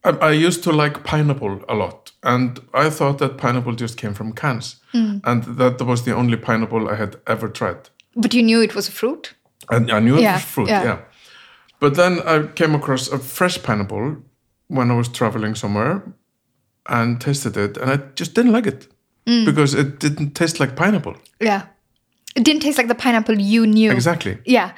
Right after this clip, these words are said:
Speaker 2: And this is exactly the responsibility I'm talking, not that, you know, it, not that it means that you like everything you try if you try it in its au-, most authentic way.
Speaker 1: No,
Speaker 2: That's not the
Speaker 1: probably,
Speaker 2: point.
Speaker 1: probably not even.
Speaker 2: Yeah. Yeah.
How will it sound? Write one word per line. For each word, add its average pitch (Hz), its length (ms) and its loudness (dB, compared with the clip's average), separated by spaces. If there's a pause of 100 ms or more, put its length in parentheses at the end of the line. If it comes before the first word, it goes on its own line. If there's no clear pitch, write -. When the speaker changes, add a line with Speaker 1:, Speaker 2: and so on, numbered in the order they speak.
(140)
Speaker 2:
And 247 200 2
this 311 160 0
is 302 120 -4
exactly 285 600 0
the 240 100 0
responsibility 233 760 0
I'm 196 80 0
talking, 226 200 0 (240)
not 349 260 0
that, 359 260 0
you 285 100 0
know, 247 180 2 (300)
it, 302 340 -2 (100)
not 392 220 2
that 403 100 4
it 302 120 0
means 285 320 2
that 240 280 2
you 269 220 4
like 269 380 4
everything 247 440 2
you 220 100 0
try 226 460 2 (120)
if 294 200 0
you 254 80 4
try 240 260 2
it 220 60 0
in 220 120 -2
its 214 200 -6
au-, 214 120 0
most 214 320 2
authentic 196 420 -2
way. 196 160 2
Speaker 1:
No, - 100 -2
Speaker 2:
That's 320 240 0
not 233 160 2
the 202 60 -6
Speaker 1:
probably, 190 540 2
Speaker 2:
point. - 160 -14
Speaker 1:
probably 127 500 -2
not 170 380 -2
even. - 340 -10
Speaker 2:
Yeah. 269 260 2 (380)
Yeah. 254 240 2